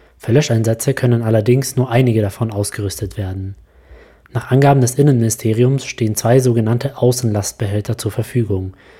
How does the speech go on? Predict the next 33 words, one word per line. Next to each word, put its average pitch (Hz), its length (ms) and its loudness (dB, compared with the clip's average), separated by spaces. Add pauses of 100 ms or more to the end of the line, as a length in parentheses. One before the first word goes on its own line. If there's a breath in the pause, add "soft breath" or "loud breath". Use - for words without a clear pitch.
(160 loud breath)
die 123 80 -6
unter 135 180 4
den 113 240 0
Hubschraubern 131 520 2
montiert, 127 340 -4
montiert 117 420 0
werden. 95 440 -8 (760 soft breath)
Sie 147 160 -2
fassen 131 300 0
jeweils 120 420 2
rund 120 240 0
achthundert 135 420 0
Liter 113 260 0
Wasser. 101 440 -6 (560 soft breath)
Zusätzlich 139 440 0
kann 117 200 0
Baden-Württemberg 123 760 0
auf 110 140 -6
weitere 117 340 0
Löschbehälter 123 640 0
der 117 120 4
Bundeswehr 123 460 0
zurückgreifen. 98 840 -4 (1000 soft breath)
Diese 156 200 6
kommen 123 240 2
derzeit 123 380 2
unter 120 220 -2
anderem 131 260 4
auch 113 140 -2
in 120 100 2
Frankreich 117 460 0
zum 107 160 -8
Einsatz. 101 640 -6